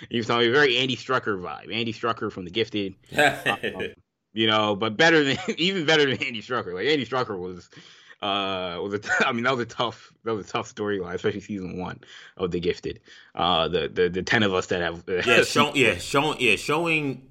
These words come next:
Speaker 2: Jordan's humanity throughout this episode. And, like, I think the problem, like, well, I would argue that, like, obviously, like, these two shows are trying to accomplish two different things.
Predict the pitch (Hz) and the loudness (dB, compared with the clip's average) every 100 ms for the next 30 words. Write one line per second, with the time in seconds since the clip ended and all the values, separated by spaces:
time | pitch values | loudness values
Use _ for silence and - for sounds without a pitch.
0 | 87 80 101 110 110 95 90 82 90 80 | -18 -4 0 2 0 0 -4 -10 -10 -6
1 | 90 90 82 76 73 76 80 82 85 80 | -2 -2 -4 -6 -8 -12 -6 -4 -2 -4
2 | 78 85 - 76 78 64 62 _ _ _ | -10 -12 -12 -16 -14 -14 -16 _ _ _
3 | _ _ _ _ 90 90 85 87 82 - | _ _ _ _ -6 -4 -4 -6 -6 -2
4 | 107 127 110 - 113 110 104 98 90 - | 0 0 -2 0 4 4 2 -4 -6 -12
5 | _ _ _ - 113 110 120 113 - - | _ _ _ -2 -2 2 2 2 0 -14
6 | - - 127 143 127 127 117 110 104 98 | -20 2 6 8 6 4 2 2 0 -2
7 | 87 87 82 95 95 90 - 82 78 73 | -2 -4 -2 0 0 -2 -6 -6 -4 -6
8 | 71 _ _ - 80 92 92 85 87 80 | -10 _ _ -14 -6 -6 -6 -6 -4 -4
9 | 76 - - - 85 78 82 78 - 87 | -6 -10 -14 -4 -2 -2 -8 -10 -12 -12
10 | 80 71 69 82 87 95 | -12 -14 -8 -6 -6 -10